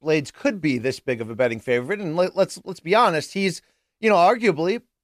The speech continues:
among the most well-rounded fighters this division's seen in a while. Now, look, I think the real question, obviously, and we talked about it on Wednesday, is Blades' striking gonna ever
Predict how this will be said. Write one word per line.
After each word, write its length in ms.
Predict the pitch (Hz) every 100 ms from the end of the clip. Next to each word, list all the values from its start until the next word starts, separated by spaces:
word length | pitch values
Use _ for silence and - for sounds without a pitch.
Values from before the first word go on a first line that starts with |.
| _ _ _ _ _ _ _ _ _ _ _ _
among 300 | 196 190 214
the 80 | 190
most 240 | 196 202
well-rounded 460 | 175 208 202 202 170
fighters 340 | 190 190 190
this 140 | 160 185
division's 420 | 156 190 160 143
seen 220 | 240 247
in 100 | 165
a 60 | 127
while. 560 | 113 190 277 208 151
Now, 180 | 185 185
look, 200 | 214 233
I 40 | 175
think 160 | 180
the 80 | 185
real 100 | 190
question, 300 | 196 185 165
obviously, 400 | 175 190 175 175
and 60 | 156
we 40 |
talked 220 | 165 151
about 160 | 139 139
it 80 | 139
on 80 |
Wednesday, 460 | 143 175 135 143 139 - _ _
is 180 | 196 185
Blades' 400 | 165 185 156 143
striking 880 | - - 180 202 214 - 151 135 - _ _ _ _ _
gonna 200 | 170 175
ever 560 | 175 185 165 151 135